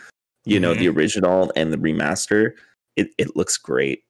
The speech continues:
Speaker 1: It really does. The texturing and the detail, the lighting in that game now, it was so dark and dingy before, and I never really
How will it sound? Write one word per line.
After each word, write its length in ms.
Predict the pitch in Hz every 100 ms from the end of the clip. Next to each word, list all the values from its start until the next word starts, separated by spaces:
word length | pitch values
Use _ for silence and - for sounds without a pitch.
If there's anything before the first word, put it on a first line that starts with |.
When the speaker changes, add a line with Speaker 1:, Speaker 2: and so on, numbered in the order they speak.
| -
Speaker 1:
It 160 | 78
really 240 | 73 80 64
does. 480 | 62 69 62 - -
The 120 | 78
texturing 720 | - 82 - - 95 90 87
and 100 | 85
the 60 | 85
detail, 480 | 92 90 - 87 -
the 80 | 80
lighting 520 | 90 80 82 78 95
in 100 | 98
that 240 | 92 92
game 260 | - 90 95
now, 260 | 92 95 -
it 100 | -
was 120 | -
so 180 | - 123
dark 380 | 95 85 90 98
and 120 | 90
dingy 360 | 80 92 104 104
before, 400 | - - 87 92
and 100 | 92
I 60 |
never 260 | 82 92 92
really 300 | 87 80